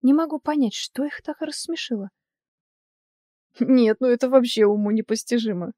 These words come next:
Это ж надо", говорит мужчина, протирая запотевшие от смеха и слез очки.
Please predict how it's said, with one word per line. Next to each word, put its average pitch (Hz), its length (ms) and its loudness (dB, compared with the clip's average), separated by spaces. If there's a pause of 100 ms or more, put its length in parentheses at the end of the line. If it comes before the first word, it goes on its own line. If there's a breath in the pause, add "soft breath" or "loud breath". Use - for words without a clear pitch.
(120)
Это 285 220 -8
ж - 120 -4
надо", 254 440 4 (720)
говорит 240 480 0
мужчина, 254 420 0
протирая 233 480 -4
запотевшие 226 540 -6
от 214 80 -6
смеха 247 320 -2
и 220 40 0
слез 220 320 -6
очки. - 420 -12